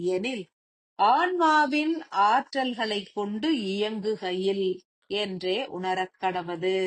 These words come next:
சிவனாரை மலரச் செய்திட ஆன்ம அறிவும்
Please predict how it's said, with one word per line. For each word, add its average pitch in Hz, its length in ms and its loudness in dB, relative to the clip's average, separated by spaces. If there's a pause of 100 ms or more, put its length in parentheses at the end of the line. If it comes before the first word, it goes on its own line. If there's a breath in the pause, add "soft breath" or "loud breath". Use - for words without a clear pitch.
(720)
சிவனாரை 247 840 2 (100)
மலரச் 240 600 2
செய்திட 190 500 0 (520)
ஆன்ம 302 480 4 (420)
அறிவும் 240 680 2